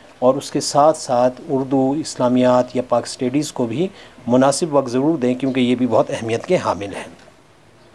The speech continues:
साल अव्वल उर्दू का पेपर सौ नंबरों पर मबनी होता है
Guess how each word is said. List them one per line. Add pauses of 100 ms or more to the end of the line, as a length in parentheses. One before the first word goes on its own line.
(640)
साल
अव्वल (640)
उर्दू
का
पेपर
सौ
नंबरों
पर
मबनी
होता
है